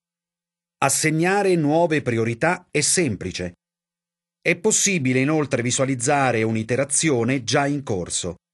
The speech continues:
Sprint uno. In T F S l'iterazione corrente viene riconosciuta, poiché a ogni iterazione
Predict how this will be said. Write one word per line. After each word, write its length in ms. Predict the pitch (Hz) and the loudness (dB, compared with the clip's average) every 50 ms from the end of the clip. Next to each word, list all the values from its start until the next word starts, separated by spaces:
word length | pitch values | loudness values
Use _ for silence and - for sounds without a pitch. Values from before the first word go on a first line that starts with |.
| _ _ _ _ - | _ _ _ _ -10
Sprint 540 | - - - 185 180 196 202 185 - - _ | -8 -4 0 2 2 2 0 -2 -10 -10 _
uno. 420 | - 123 95 85 87 87 87 87 - _ _ _ _ _ _ _ _ _ _ _ _ _ - 175 | -4 -4 -4 -2 -4 -4 -6 -6 -10 _ _ _ _ _ _ _ _ _ _ _ _ _ -2 0
In 180 | 180 185 160 | 0 0 0
T 220 | 180 - 247 254 - | -2 -2 -4 -2 0
F 480 | - 143 147 143 - - 131 120 110 | 0 0 0 0 0 0 0 0 0
S 380 | 101 - - - - 135 151 - - _ _ - 123 | 0 -2 -2 -2 -2 -2 -4 -6 -10 _ _ -6 -2
l'iterazione 960 | 147 196 214 - 190 170 151 143 - - - 147 127 110 98 95 110 131 127 | -2 0 0 2 2 0 0 0 0 0 0 0 0 0 0 0 -2 -2 -2
corrente 720 | - 160 156 135 135 135 120 107 107 110 110 - 165 165 | 0 -2 0 0 0 0 0 0 0 -2 -2 -2 -2 -2
viene 320 | 156 170 185 175 165 165 | 0 2 2 2 2 0
riconosciuta, 840 | 160 151 131 156 143 143 135 - - 131 120 107 92 - 110 107 - _ _ _ _ _ _ _ _ _ _ _ | -2 -2 -2 -2 -2 -2 -2 -2 -2 -2 -2 -2 -2 -4 -4 -4 -6 _ _ _ _ _ _ _ _ _ _ _
poiché 480 | _ - 147 156 - - 185 175 151 120 - - | _ -2 -2 -2 0 0 0 2 0 0 -2 -2
a 180 | 120 120 127 | 0 0 2
ogni 340 | 143 160 151 139 123 110 104 | 2 2 2 0 0 -2 -2
iterazione 840 | 101 - 110 107 120 123 - - - 143 120 104 98 104 127 143 | -4 -4 -4 -4 -2 -2 -2 -2 0 0 0 0 0 -2 -4 -4